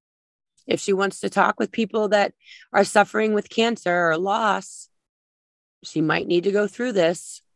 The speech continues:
to have full perspective.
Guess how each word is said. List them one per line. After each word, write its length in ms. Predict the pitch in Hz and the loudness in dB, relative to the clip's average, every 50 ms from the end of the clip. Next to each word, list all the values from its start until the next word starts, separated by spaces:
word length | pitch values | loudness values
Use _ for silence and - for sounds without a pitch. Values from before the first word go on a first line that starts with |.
| _ _ _ _ _ _ _ _ _ _ _ _ _ _ _ _ _ _ _ _ _ - | _ _ _ _ _ _ _ _ _ _ _ _ _ _ _ _ _ _ _ _ _ -4
to 100 | 175 165 | 0 2
have 180 | 156 160 143 | 2 2 0
full 220 | - - 151 151 147 | -2 -2 -2 -2 -2
perspective. 920 | - 196 185 - - 110 113 - _ - - 175 165 147 - - - | -2 -4 -6 -2 -2 -2 -2 -2 _ -2 -2 -2 -2 -4 -6 -12 -20